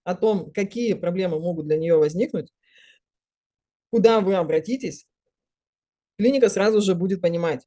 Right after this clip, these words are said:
что две административки и все, лицензия отзывается.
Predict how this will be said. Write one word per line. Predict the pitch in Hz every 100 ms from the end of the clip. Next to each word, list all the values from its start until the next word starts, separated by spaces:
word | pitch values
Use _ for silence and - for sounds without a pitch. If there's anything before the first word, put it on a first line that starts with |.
| _ _ _ _ -
что | - 185 185 170 - -
две | 175 220
административки | 214 175 160 180 175 359 277 254 -
и | 214 220
все, | - 151 131 _ _ _ _ _ _ -
лицензия | 160 208 233 226
отзывается. | 185 165 156 143 135 - 131